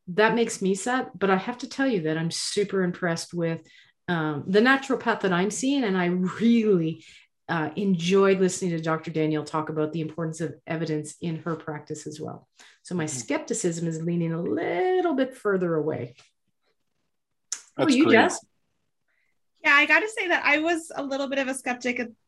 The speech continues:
Speaker 3: like, a year ago too, but, you know, I talked on this podcast some of the health issues that I've had over this last little bit, and I'd say I was fairly healthy, you know, let's say a year ago, and then all these things came up. So when I went to my family doctor,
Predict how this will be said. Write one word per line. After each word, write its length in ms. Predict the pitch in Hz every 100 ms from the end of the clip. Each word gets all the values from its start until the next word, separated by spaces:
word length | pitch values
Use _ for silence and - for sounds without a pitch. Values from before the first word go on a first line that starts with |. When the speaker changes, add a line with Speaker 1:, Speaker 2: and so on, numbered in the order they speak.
| _
Speaker 3:
like, 160 | - 233
a 120 | 240 247
year 120 | 254
ago 400 | 247 240 226 226
too, 720 | - - - 247 185 185 220 320
but, 260 | 277 220 - - - _ _ _ -
you 120 | 254
know, 100 | 226
I 80 | 226
talked 260 | 254 247 254
on 80 |
this 120 | 240 247 214
podcast 300 | 214 214 220
some 160 | 226
of 80 | 214
the 120 | 214
health 180 | 202 208
issues 280 | 208 - 202
that 100 | 196
I've 160 | 196 190
had 80 | 190
over 220 | 190 185
this 240 | 190 190 -
last 320 | 196 190 -
little 160 | 202 196 185
bit, 220 | 185 - -
and 120 | 214
I'd 160 | 214 220
say 180 | 330
I 140 | 320 294
was 340 | 262 240 - - _ -
fairly 420 | 277 285 302 320
healthy, 720 | 311 240 226 233 214 214 220 - _ _ _ _ -
you 80 | 285
know, 140 | 226
let's 140 | 254
say 120 | 277 220
a 120 | 220
year 140 | 247 262
ago, 340 | 208 185 190 - _
and 100 | 254
then 80 | 269
all 80 | 262
these 220 | 254 269
things 260 | 320 339 330
came 200 | 294 226
up. 120 | 202
So 120 | -
when 100 | 247 247
I 20 |
went 240 | 262 302 -
to 120 | 311
my 460 | 240 220 214 214 214 -
family 280 | 214 208
doctor, 420 | 208 220 214 196